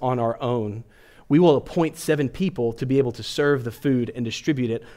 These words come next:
amongst the people evenly, godly people." So that, listen to why, said that it's not right for that we should give up preaching the word of God to serve tables. It's talking about ministering and serving tables, being a waiter. I don't know if any of you have been a waiter. I have.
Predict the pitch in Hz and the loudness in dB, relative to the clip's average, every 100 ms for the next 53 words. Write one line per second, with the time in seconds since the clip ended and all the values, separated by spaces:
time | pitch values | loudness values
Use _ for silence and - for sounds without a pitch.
0 | - 127 135 - 127 120 - 120 120 107 | -2 0 0 -2 -4 -4 -4 -4 -4 -4
1 | 95 98 120 139 139 117 107 107 101 - | -8 -6 0 0 0 -4 -6 -8 -10 -14
2 | - _ _ - - - - - 147 135 | -18 _ _ -20 -20 -20 -6 2 4 4
3 | 156 165 143 139 147 156 135 123 120 107 | 4 4 2 0 0 2 2 2 2 -2
4 | 107 - - - - - - _ _ - | -6 -12 -20 -20 -20 -20 -20 _ _ 0
5 | 160 143 147 113 143 156 175 143 147 151 | 2 4 0 0 2 2 2 4 2 2
6 | - 131 135 131 123 139 147 - 156 143 | 0 0 0 0 0 2 2 0 -2 -2
7 | 151 127 120 131 131 117 117 113 117 110 | 0 0 2 2 2 2 0 0 -4 -8
8 | - 135 127 - 120 113 87 - - - | -2 0 0 -4 -4 -4 -6 -12 -20 -20
9 | - - 143 170 143 127 120 135 135 - | -20 -10 -4 0 0 0 2 2 0 -2
10 | 117 110 - 123 117 107 117 104 87 85 | -4 -4 -2 -2 0 -4 -4 -4 -6 -16
11 | - - - - 143 135 117 117 98 - | -20 -20 -20 -4 0 2 2 2 0 -8
12 | _ _ - 127 127 135 131 127 123 143 | _ _ -6 -2 2 2 4 4 4 4
13 | 147 147 139 123 135 143 147 135 | 4 4 2 2 0 0 -2 -4